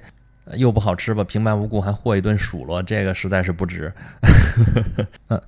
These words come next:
所以今天这个话题我并不是告诉大家说啊，这个月饼为什么那么难吃啊，我这个应该是个感叹句啊，这个，啊，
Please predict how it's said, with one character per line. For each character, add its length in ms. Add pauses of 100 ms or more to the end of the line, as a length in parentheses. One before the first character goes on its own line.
(100)
所 160
以 40
今 160
天 120
这 80
个 60
话 200
题 160
我 160
并 220
不 100
是 60
告 200
诉 60
大 140
家 180
说 200
啊， 180
这 160
个 60
月 180
饼 200
为 120
什 120
么 120
那 180
么 120
难 200
吃 220
啊， 240
我 120
这 200
个 160
应 160
该 140
是 120
个 100
感 220
叹 220
句 140
啊， 220
这 140
个， 140
啊， 260